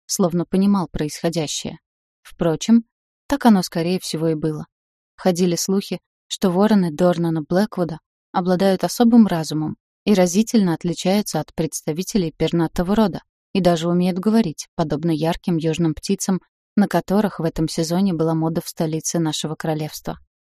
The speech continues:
Как же мне хотелось выбросить эту проклятую розу в окно, но я не могла.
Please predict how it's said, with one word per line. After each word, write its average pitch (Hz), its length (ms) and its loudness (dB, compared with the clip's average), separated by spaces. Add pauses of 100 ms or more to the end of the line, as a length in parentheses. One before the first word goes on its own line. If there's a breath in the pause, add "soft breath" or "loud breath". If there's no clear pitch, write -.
(600)
Как 202 260 0
же 180 120 -4
мне 180 180 -2
хотелось - 560 -6
выбросить 180 540 -4
эту 247 180 -4
проклятую 175 600 -4
розу 175 260 -2
в 170 60 -6
окно, 175 320 -6 (360)
но 240 100 4
я 202 180 4
не 185 100 -2
могла. 180 360 -4